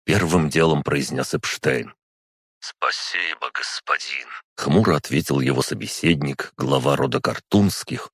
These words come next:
а по совместительству сильнейший воин всей рати Эпштейнов и её глава.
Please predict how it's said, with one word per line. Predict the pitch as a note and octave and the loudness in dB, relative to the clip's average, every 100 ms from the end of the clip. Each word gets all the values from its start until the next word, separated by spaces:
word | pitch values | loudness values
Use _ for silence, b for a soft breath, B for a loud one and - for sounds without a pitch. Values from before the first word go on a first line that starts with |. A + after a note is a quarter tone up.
| - | -2
а | A2+ | 0
по | - | 0
совместительству | - A2+ A2+ - G#2+ G2+ C3+ - - E2 | -4 -6 -8 -4 0 2 0 -2 0 0
сильнейший | - A#2 A#2+ D#2 - D2 | 0 -2 0 0 2 2
воин | B1+ D2 D2 | 4 4 4
всей | - - C#2 | 0 0 2
рати | C2+ C#2+ - | 4 2 0
Эпштейнов | C#2 - - C#2+ C#2+ A#2+ - | -2 -4 0 2 2 0 -2
и | C3+ | -2
её | B2 A2 A2+ C#3 | -2 -2 0 2
глава. | B2 B2 C3 C3+ A#2 G#2+ - - | 2 0 2 2 0 -2 -4 -8